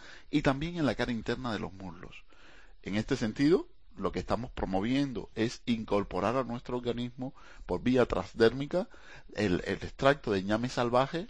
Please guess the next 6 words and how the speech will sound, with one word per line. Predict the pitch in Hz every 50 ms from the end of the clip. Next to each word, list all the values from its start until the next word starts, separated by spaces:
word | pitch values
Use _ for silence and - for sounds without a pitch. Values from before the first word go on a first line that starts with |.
| - - - - - -
el | - 156
extracto | 120 - - 104 98 104 - 113
de | 101 90
William | 90 87 98 110 110 107 110 127 131 131 131 165 - - - - - - - - -
y | 170 180
también | - 175 160 156 160 165 165 170 170 175